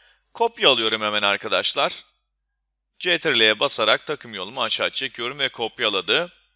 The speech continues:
Kontürümü değiştireceğim. Bu sefer alanım değişecek. Bu sefer pah olmayan bir yere yapacağım. Kontür kısmında new diyorum arkadaşlar tekrar. Klavyeden C'ye bastım. Bu kontürü komple algıladı. Şu kenarları da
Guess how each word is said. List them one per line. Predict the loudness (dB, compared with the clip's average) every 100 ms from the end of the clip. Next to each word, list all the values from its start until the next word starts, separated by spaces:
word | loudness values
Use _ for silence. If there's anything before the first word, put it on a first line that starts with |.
| _ _
Kontürümü | -6 -6 -6 -12 -10 -4
değiştireceğim. | 0 0 0 -4 -2 -2 -2
Bu |
sefer | -4 -2 0
alanım | 2 2 0 0
değişecek. | 0 0 0 -2 -4 -18 -20 -10
Bu |
sefer | -6 2 2 2
pah | -4 0
olmayan | 0 6 6 6
bir | 2
yere | 2
yapacağım. | 2 -2 0 0 0 -4 -20 _ -10
Kontür | -8 -8 -12 -8
kısmında | -6 -6 -2 2 2
new | 2 2 2 2
diyorum | -4 -4 -2
arkadaşlar | -2 -2 -2 -2 0 0
tekrar. | 0 -4 2 4 4 -2 -20 _
Klavyeden | -6 6 6 6 2 -2 0
C'ye | 4 6 8
bastım. | 6 4 2 -4 -6 -8 _ _ _ _ _ _ _ _ _ -20 -20 _ _ _ -20
Bu | -2
kontürü | -2 -2 -6
komple | 0 0 0 4
algıladı. | 6 6 2 2 2 0 -2 -4
Şu | -10 -8
kenarları | -4 2 4 4 0 -6 0
da | 2 2